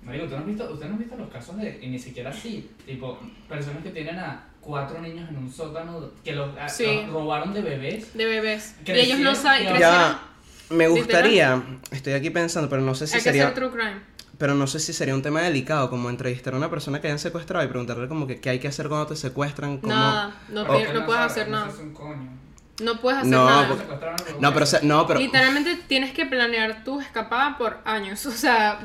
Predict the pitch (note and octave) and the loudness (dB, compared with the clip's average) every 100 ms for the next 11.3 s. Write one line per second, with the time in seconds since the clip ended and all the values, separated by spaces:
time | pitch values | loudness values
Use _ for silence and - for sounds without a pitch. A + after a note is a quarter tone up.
0 | A3 A#3+ A#3+ A#3+ A#3+ G#3+ G3 G3+ G#3+ G#3+ | -8 -6 -2 -2 2 4 6 8 8 6
1 | G#3 G#3 C4+ D4+ D4 D4+ D#4 C4+ C4 C4 | 6 6 6 6 4 4 2 -2 -4 -4
2 | D4 B3+ C#4 D4 C#4+ C4 A#3 A3+ A3+ A3 | 0 0 0 -2 -4 -4 -2 -2 -2 -6
3 | - - A#3+ B3 A#3+ A#3+ A#3+ B3 B3+ D4 | -8 -12 -6 -4 -4 -4 -4 -4 -6 -8
4 | D4 - C#4 B3+ B3+ - G#3+ - B3 A#3 | -6 -4 -4 -4 -8 -8 -8 -6 -6 -4
5 | A3 A3 - A#3+ B3 B3+ - - - - | -6 -6 -6 -2 0 0 -4 -18 -20 -20
6 | - - C4+ C#4 C#4+ B3+ - - - - | -16 -6 0 2 2 -2 -8 -18 -14 -4
7 | A#3+ A3+ A3+ A3 A#3 - C#4 B3 G#3+ - | -4 -2 -4 -4 -6 -6 -4 -4 -4 -4
8 | A3 G#3 A#3+ A#3+ C4+ B3 A3+ G#3 G#3+ A#3+ | -4 -2 -4 -4 -4 -4 -6 -4 -4 -4
9 | A#3+ G#3+ A3+ C4 C4+ C4 - - - - | -2 -2 -2 -2 -2 -4 -10 -20 -20 -20
10 | - - A3+ A3+ A3+ A3 A3 G#3 G#3 D4 | -16 -4 -2 -2 0 2 2 2 0 2
11 | G#3+ - | 0 -2